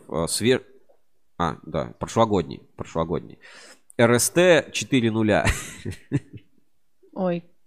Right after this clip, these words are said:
Speaker 2: они, кажется, цифру, да, туда не
Speaker 1: <laughs> Да,
Speaker 2: внесли.
Speaker 1: че-, че-то забыли. Подожди, э, что еще? Давай, тренды этикеток. Электромир. Так, и хорошо, Электромир.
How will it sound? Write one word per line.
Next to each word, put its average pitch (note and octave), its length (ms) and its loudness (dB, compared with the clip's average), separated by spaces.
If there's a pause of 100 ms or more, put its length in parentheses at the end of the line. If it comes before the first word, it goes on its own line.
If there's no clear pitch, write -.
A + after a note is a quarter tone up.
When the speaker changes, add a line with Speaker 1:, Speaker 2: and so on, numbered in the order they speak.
Speaker 2:
они, F3+ 240 -4
кажется, F#3 320 -4
цифру, G3 300 -4
да, E3 160 -4
туда E3 220 -6
не E3 300 4
Speaker 1:
<laughs> - 20 -
Да, B3 240 8
Speaker 2:
внесли. A#2+ 360 4
Speaker 1:
че-, G#3+ 60 -4
че-то A2+ 200 0
забыли. G2+ 340 -2 (180)
Подожди, A2+ 340 2
э, E2+ 260 0
что - 180 0
еще? E2+ 480 -2
Давай, F#2 360 0
тренды A2 720 2
этикеток. F2+ 480 -4 (960)
Электромир. G#2+ 1000 2 (1500)
Так, D#2 340 -10
и E2 80 -8
хорошо, E2 380 -6
Электромир. E2 680 -6